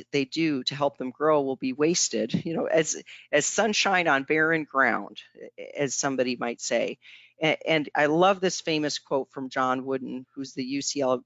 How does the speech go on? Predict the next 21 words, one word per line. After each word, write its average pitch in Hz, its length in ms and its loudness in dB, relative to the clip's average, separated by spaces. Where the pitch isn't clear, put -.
A 139 200 -2
basketball 135 600 -2
coach, - 320 -10
was, 127 260 0
"Although 165 400 4
not 180 320 4
every 160 240 2
coach - 400 -2
can 151 160 -6
win 139 180 -6
consistently - 800 -4
with 135 160 -10
talent, 131 440 -4
no 170 260 4
coach - 640 0
can 131 180 -6
win 139 420 -2
without 127 580 0
it." - 260 -6
And 151 180 0
so, 156 380 2